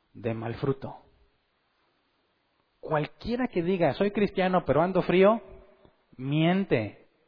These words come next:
con todos los dientes. No eres cristiano. No existen los cristianos mundanos.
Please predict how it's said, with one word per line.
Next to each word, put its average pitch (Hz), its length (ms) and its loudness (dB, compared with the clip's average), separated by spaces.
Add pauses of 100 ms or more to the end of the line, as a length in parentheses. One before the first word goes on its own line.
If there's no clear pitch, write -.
(200)
con 123 160 -6
todos 180 180 2
los 156 200 2
dientes. 170 520 0 (1300)
No 160 340 4
eres 175 340 4
cristiano. 151 720 -2 (1300)
No 156 220 4
existen - 760 -2
los 151 180 2
cristianos 160 720 0
mundanos. 165 800 0